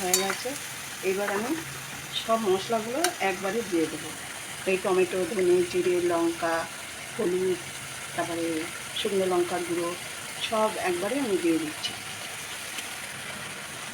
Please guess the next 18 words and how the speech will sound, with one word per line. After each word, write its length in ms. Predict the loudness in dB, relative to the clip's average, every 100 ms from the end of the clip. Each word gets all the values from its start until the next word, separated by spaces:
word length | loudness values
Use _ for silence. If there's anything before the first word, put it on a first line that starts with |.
| 2 2 2 0 -2 -2 -6 -2
দিয়ে 160 | 0 4
মশলাটা 380 | 4 2 -2 0
কষে 300 | 0 0 0
নেবো। 240 | 0 2 0 -4 -10 -6 0
দইটাও 360 | 2 2 2 0
আমি 120 | 2 4
অ্যাড 140 | 4 4
করে 160 | 2 0
দিচ্ছি, 280 | -4 -6 -6 -6 -8 -10 -2 0 0 -4 -10 -8 -8 -8 -6 -2
দইটাও 360 | 0 0 -2 -2
দিয়ে 160 | -2 -2
দিচ্ছি। 260 | -4 -8 -8 -8 -8 -8 -8 -8 -8 -6 -4 -2 0 0 0 -8 -8 -8 -8 -8 -8 -6 -2
দিয়ে 140 | 0
মশলাটা 380 | 2 0 -2 -2 2
ক-, 200 | 0 0 -4
কষা 240 | 0 0 0
হয়ে 180 | 0 0
যাবে, 160 | 0